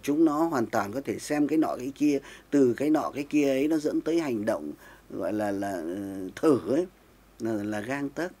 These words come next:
Thì cái đấy chúng ta đã là nghiêm khắc hơn. Mẹ thấy rằng con, nếu con tiếp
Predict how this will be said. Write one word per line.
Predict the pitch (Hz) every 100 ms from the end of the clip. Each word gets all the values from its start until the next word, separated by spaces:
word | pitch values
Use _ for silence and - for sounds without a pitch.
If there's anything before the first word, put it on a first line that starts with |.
| - - -
Thì | -
cái | 139
đấy | 143 151
chúng | 160
ta | 139 127
đã | - - - - - - -
là | - 57 - -
nghiêm | 131 160
khắc | 139 -
hơn. | - 120 - - - - - - - -
Mẹ | 139 156 139 107 -
thấy | - 131 175
rằng | 175 113 107
con, | 151 147
nếu | 170 302
con | 226
tiếp | 233 202